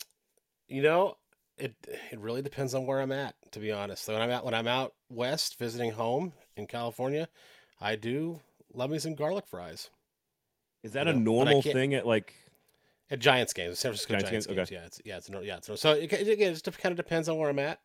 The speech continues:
Speaker 1: you know. Uh, but I would say if you're, all things being equal, uh, kind of across the board, I know I'm gonna show up and get X. I would just say barbecue nachos. That would be my go-to.
Speaker 2: O-, okay, hang on.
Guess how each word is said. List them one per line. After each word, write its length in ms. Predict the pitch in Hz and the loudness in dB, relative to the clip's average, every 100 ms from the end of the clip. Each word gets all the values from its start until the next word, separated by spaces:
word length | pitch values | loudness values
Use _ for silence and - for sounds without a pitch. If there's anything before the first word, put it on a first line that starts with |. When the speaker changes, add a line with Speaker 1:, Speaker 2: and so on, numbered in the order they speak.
| - | -8
Speaker 1:
you 80 | |
know. 200 | 127 151 - _ | -4 -4 -6 _
Uh, 300 | 107 107 107 110 - - - | -6 -2 -2 -4 -12 -6 6
but 80 | 151 | 8
I 60 | |
would 120 | 175 | 8
say 200 | - 170 156 | 6 6 6
if 100 | 147 | 2
you're, 220 | 143 143 - | 0 0 0
all 140 | 151 165 | 2 2
things 220 | 175 143 | 2 -2
being 220 | 131 135 | 0 0
equal, 440 | 131 - 131 123 - _ _ _ | 0 0 0 0 -4 _ _ _
uh, 60 | 120 | -6
kind 160 | 131 | -2
of 60 | 117 | -2
across 300 | 110 131 123 | 0 0 0
the 80 | 110 | -2
board, 260 | 113 120 | -2 0
I 80 | 110 | 2
know 160 | 110 113 | 0 0
I'm 60 | 110 | 0
gonna 120 | 110 | -2
show 200 | - 120 | -2 -4
up 100 | 110 | -4
and 80 | 107 | -6
get 160 | 110 - _ _ _ - | -6 -10 _ _ _ -6
X. 480 | 120 139 - - - _ _ _ _ - | -4 0 2 0 -2 _ _ _ _ -2
I 100 | 120 | -2
would 60 | 117 | 0
just 100 | 127 | -2
say 60 | |
barbecue 360 | 120 117 107 107 | 0 0 -2 -6
nachos. 440 | 90 - 76 - - | -6 -10 -12 -14 -10
That 80 | 110 | -6
would 80 | 110 | -6
be 60 | 104 | -4
my 240 | 98 92 - | -4 -4 -8
go-to. 280 | - 87 - 76 - | -14 -14 -16 -8 -4
Speaker 2:
O-, 160 | 156 151 | 2 2
okay, 160 | 110 | 2
hang 240 | - 151 85 | 0 -2 -2
on. 160 | 53 | -10